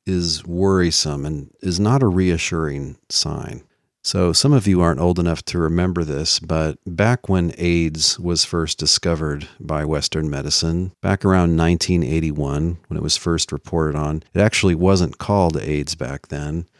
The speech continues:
They just observed all these sick people. They had this phenomenon that they had put their finger on, but they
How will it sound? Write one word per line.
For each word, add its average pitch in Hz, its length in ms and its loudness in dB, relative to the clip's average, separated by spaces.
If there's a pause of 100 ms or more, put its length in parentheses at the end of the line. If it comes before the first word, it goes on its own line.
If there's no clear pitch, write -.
They 87 120 2
just 85 340 -2
observed 92 540 2
all 80 160 2
these 85 180 0
sick - 360 0
people. 110 400 -4
They 76 100 -2
had 90 240 0
this 90 180 0
phenomenon 87 640 2
that 80 100 -2
they 80 120 -2
had 80 360 -4
put - 180 -4
their 87 120 0
finger 107 480 0
on, 69 300 -8 (400)
but 82 180 -4
they 78 240 -2